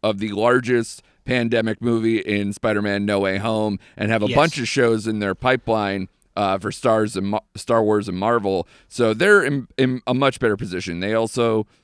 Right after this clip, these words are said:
Speaker 1: will start to get their tourism, entertainment divisions back up, cruise lines, things of that nature.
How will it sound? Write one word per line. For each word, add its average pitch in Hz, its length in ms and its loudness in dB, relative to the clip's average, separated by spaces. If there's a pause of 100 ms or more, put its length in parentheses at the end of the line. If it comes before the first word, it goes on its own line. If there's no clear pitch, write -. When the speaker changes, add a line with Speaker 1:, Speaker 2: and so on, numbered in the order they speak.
(240)
Speaker 1:
will 107 340 0
start 120 360 0
to 120 60 -4
get 110 160 -2
their 98 140 0
tourism, 151 720 0 (200)
entertainment 131 560 -2
divisions 127 520 -2
back 127 340 0
up, 123 240 0
cruise 131 280 -2
lines, 117 380 -2
things 117 260 -4
of 104 100 -12
that 110 220 -2
nature. 107 460 -2